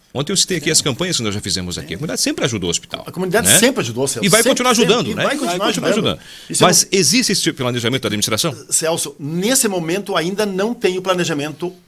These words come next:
Speaker 2: totalmente realizado, mas está sendo feito um planejamento
Speaker 1: Por quem, prefeito?
Speaker 2: eh,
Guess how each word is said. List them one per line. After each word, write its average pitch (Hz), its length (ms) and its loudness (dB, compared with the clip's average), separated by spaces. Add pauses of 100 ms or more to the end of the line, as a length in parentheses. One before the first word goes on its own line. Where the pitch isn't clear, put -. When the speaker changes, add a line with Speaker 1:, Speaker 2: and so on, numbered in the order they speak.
Speaker 2:
totalmente 175 640 0
realizado, 151 560 -2 (260)
mas 139 240 0
está 165 360 2
sendo 170 400 0
feito 147 340 -4
um 160 60 -6
planejamento 139 800 -4
Speaker 1:
Por 151 100 4
quem, 110 220 2
prefeito? - 340 -10
Speaker 2:
eh, 139 180 -2